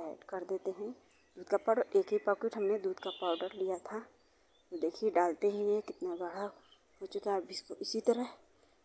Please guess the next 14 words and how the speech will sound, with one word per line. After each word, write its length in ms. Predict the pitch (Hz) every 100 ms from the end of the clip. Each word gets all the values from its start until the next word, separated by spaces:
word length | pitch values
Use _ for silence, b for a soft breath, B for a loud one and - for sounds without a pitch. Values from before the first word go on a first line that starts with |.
| -
करछी 260 | 202 190 220
को 180 | 214 196
गोल 200 | 180 185
गोल 160 | 202
घुमाना, 340 | 190 196 196 196
नहीं 180 | 202
तो 120 | 202 165
इसमें 300 | - - 220 B B B _
दाना 340 | - 170 180 190
दाना 240 | 190 196
बारीक 340 | 175 160 170 175
बारीक 320 | 196 196 -
रह 140 | 180
जाएगा। 400 | 165 185 180 190